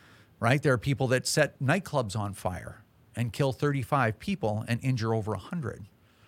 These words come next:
right? These things happen when people go nuts. But when it comes to firearms, it's actually different because there's a system in place.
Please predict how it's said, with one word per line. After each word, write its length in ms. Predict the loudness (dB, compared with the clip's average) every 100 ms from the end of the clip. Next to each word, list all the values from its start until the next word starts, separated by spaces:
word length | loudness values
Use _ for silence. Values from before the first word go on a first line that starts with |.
| _ -4
right? 220 | -4 -2 -2
These 240 | -2 -2
things 240 | -2 -2 -2
happen 400 | -2 -2 -2 -4
when 140 | -4
people 480 | -4 -2 0 0 -4 -10 -6
go 220 | -2 0
nuts. 480 | 0 -4 -6 -12 -14 _ -20 -20 -20 0
But 80 | 2
when 120 | 4
it 60 | 2
comes 240 | 0 0
to 80 | 0
firearms, 520 | 2 2 4 4 2
it's 120 | -2 0
actually 420 | 0 0 -2 0
different 380 | -2 -4 -6 -8 _ -6
because 300 | -2 0 0
there's 160 | 0 -2
a 80 |
system 380 | -2 -2 -2 -2
in 100 | -2
place. 420 | -2 -4 -4 -10